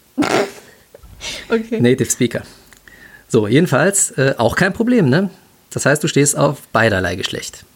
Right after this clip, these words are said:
Speaker 1: Mhm.
Speaker 2: So, und jetzt geht's los. Dann steht da noch T und Q. T, das habe ich mir noch zusammenreimen können für transsexual, sexual.
Speaker 1: <laughs>
Speaker 2: Was für ein Wort? Ich muss mal ein Glas Wasser trinken, liebe Hörer.
Speaker 1: Transgender einfach.
Speaker 2: Transgender, das ist besser.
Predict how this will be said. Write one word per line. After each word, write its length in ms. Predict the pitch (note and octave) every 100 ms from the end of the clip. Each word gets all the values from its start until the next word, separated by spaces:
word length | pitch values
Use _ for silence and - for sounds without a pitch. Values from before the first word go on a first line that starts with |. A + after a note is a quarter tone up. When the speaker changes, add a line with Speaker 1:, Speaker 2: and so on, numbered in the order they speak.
| _ _ _ _ _ _
Speaker 1:
Mhm. 160 | G3+ G3 G3+
Speaker 2:
So, 100 | -
und 80 | G2+
jetzt 140 | C#3
geht's 180 | G#3+ F#3+
los. 260 | C#3 - -
Dann 220 | A#2 D3+
steht 220 | - D#3
da 40 | C#3
noch 140 | B2+
T 280 | - - F3
und 140 | G3+ -
Q. 200 | A#2+ - - - _ _ _
T, 380 | - B2+ F#3 A#3+ - _ _ _ _ _
das 140 | -
habe 100 | D#3+
ich 60 | F3
mir 80 | D#3
noch 120 | C#3+
zusammenreimen 600 | - B2 D#3 D3+ B2 C3+
können 280 | B2+ C#3 G3
für 380 | F3+ D3 C#3+ C#3
transsexual, 1300 | - - C3 B2+ - - - - - - A2+ A2+ A2+
sexual. 760 | - D3 - - C#3+ C#3+ F3+
Speaker 1:
<laughs> 1300 | F3+ B4 D4 - D#4 - F#4+ - - - - - - -
Speaker 2:
Was 240 | A4+ C5+
für 120 | -
ein 100 | -
Wort? 240 | E3 D3+ -
Ich 120 | A#2
muss 100 | B2+
mal 80 | A#2
ein 60 | A2
Glas 180 | G#2
Wasser 180 | A#2+ A2+
trinken, 280 | C3+ E3+ F3
liebe 180 | F#3 F#3+
Hörer. 260 | G3 F3+ -
Speaker 1:
Transgender 640 | G#3+ G#3 F#3+ G3+ G3 F3+
einfach. 560 | F3+ F#3 G3 F#3 F#3+ G3+
Speaker 2:
Transgender, 580 | D3+ D#3 - A#2+ A2 A2+
das 120 | G#2+
ist 40 |
besser. 220 | - -